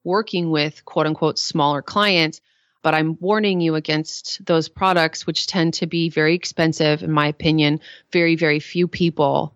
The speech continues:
need them. In fact, I've been doing this for almost twenty years. I have yet to meet a single person who told me they were glad that they had purchased an annuity.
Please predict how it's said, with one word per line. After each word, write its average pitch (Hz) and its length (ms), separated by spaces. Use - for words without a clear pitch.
need 165 240
them. 101 240
In 165 120
fact, 151 440
I've 175 240
been 180 160
doing 170 220
this 156 120
for 156 120
almost 147 220
twenty 175 200
years. 240 340
I 175 80
have 170 140
yet 214 260
to - 120
meet 175 140
a 156 80
single 294 560
person 151 760
who 202 100
told 175 240
me 165 100
they 151 120
were 151 120
glad 170 460
that 185 120
they 170 100
had 160 100
purchased 160 400
an 151 80
annuity. 120 560